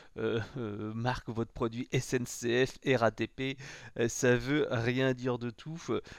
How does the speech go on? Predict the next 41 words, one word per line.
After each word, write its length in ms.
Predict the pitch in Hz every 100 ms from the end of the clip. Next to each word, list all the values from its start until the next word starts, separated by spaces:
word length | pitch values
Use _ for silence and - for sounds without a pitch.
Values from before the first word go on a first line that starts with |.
| - -
Par 220 | 113 -
contre, 280 | 143 151 -
si, 400 | - 110 123 127
euh, 140 | 110
vous 160 | 110 117
créez 320 | - 120 120
une 100 | 113
marque 320 | 110 123 -
qui 140 | -
s'appelle 460 | - 107 - 113 110
par 160 | 101 95
exemple 280 | 98 101 -
Kelkoo, 480 | 120 117 - 120 123
qui 80 | -
s'am-, 280 | 104 90 -
s'appelle, 480 | - 104 98 107 101
euh, 220 | 85 90 - - - -
Quel 180 | 135 123
Job, 500 | 123 123 123 120 117
euh, 540 | 101 92 92 90 82
Airbnb, 800 | 127 127 117 110 120 120 117 113 123 127 135 -
euh, 140 | 101 98 - - -
et 120 | - 117
cetera, 340 | - - 120
et 40 | 113
cetera. 460 | 107 110 107 147
Donc 220 | 135 127 127
là, 160 | 143
tout 120 | -
de 40 | -
suite, 160 | 147
vous 80 | 123
avez 160 | 107 110
une 100 | 107
marque 380 | 120 139 - 98 - - -
qui 80 | 117
va 60 |
être 100 | 110
beaucoup 240 | 120 - 143
plus 240 | - 120
forte. 520 | - - - - -